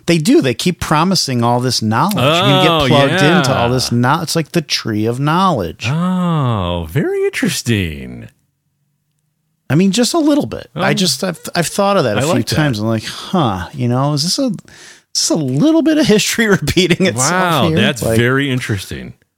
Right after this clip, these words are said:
Speaker 1: like, do you wanna bite that apple?
Speaker 2: Yeah, maybe not.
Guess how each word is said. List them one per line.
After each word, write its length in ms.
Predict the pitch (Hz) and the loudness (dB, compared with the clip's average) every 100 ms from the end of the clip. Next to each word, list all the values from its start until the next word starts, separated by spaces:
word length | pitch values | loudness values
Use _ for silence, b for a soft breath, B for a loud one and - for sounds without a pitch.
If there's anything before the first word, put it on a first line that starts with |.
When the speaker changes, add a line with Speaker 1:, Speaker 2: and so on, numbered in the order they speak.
| _ | _
Speaker 1:
like, 220 | 127 107 | -12 -10
do 120 | - 120 | -6 -4
you 100 | 120 | -4
wanna 220 | 147 143 | -4 -4
bite 400 | 139 139 143 - | -4 -6 -6 -4
that 200 | 147 147 | -4 -2
apple? 520 | 156 156 170 165 190 b b b b _ _ _ _ _ | -2 -2 -2 -2 -4 b b b b _ _ _ _ _
Speaker 2:
Yeah, 260 | 110 147 131 90 | -2 0 -2 -4
maybe 260 | 92 120 | -2 -2
not. 320 | 135 147 127 | -2 -2 -4